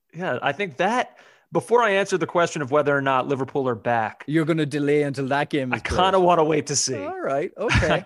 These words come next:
Speaker 1: <laughs>
Speaker 2: That's
Speaker 1: Uh,
Speaker 2: fair
Speaker 1: because,
Speaker 2: enough.
Speaker 1: look, I mean, A-, and we will talk about some of the transfers that have come in, Liverpool especially, who are kinda
Speaker 2: Yes.
Speaker 1: being deemed as big winners with some of the late business that they did. However, we don't know if those new players will come in and acclimate right away to the Premier
Speaker 2: Correct.
Speaker 1: League.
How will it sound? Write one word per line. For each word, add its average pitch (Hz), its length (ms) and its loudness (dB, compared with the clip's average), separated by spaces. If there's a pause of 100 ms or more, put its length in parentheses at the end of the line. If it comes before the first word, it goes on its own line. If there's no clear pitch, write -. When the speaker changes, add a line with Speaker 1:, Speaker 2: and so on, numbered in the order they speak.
Speaker 1:
<laughs> - 100 -16
Speaker 2:
That's 208 220 0
Speaker 1:
Uh, - 20 -6
Speaker 2:
fair 208 160 -4
Speaker 1:
because, 269 160 0 (180)
Speaker 2:
enough. 226 40 -8
Speaker 1:
look, 196 260 -2 (220)
I 185 100 0
mean, 185 280 0 (300)
A-, - 160 -8
and 170 140 0
we 180 80 4
will 175 180 4
talk 156 240 2
about 139 280 0
some 143 100 -6
of 131 60 -6
the 131 60 -6
transfers 135 480 -4
that 127 80 -4
have 120 120 -4
come 123 200 -8
in, 120 340 -4
Liverpool 135 420 -4
especially, 127 500 -4
who 123 100 -8
are 120 100 -4
kinda 131 240 -2
Speaker 2:
Yes. 117 60 -8
Speaker 1:
being 120 300 -8
deemed 120 300 -6
as 107 100 -8
big 120 220 -8
winners 127 460 -4 (320)
with 120 120 -12
some 131 160 -8
of 120 60 -6
the 123 80 -2
late 123 220 -4
business 123 320 -6
that 117 100 -16
they 110 60 -12
did. 113 320 -6 (260)
However, 160 580 0 (260)
we 214 120 -4
don't 214 200 -2
know 151 380 2 (300)
if 143 160 -4
those 139 220 0
new 143 160 -4
players 135 380 -2
will 131 80 -4
come 127 260 -6
in 120 320 -8
and 120 160 -8
acclimate 120 460 -4
right 120 180 0
away 113 240 -2
to 110 160 -14
the 113 80 -8
Premier 117 140 -6
Speaker 2:
Correct. - 280 -14
Speaker 1:
League. 127 200 -16